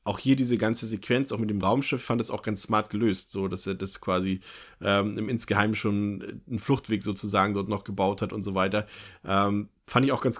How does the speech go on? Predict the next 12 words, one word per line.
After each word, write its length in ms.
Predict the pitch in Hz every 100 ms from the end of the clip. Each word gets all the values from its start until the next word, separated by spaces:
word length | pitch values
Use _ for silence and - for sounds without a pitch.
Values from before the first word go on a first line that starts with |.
| -
cool 140 | 98
eigentlich, 240 | 76 80 95
die 120 | -
ganze 320 | 92 90 92
Situation 540 | 101 - 85 - 90 85
auch. 100 | 92
Und 100 | 98
dass 120 | 98
sie 160 | 104 98
hier 160 | 107
schon 180 | 104 104
wissen, 320 | 107 - 113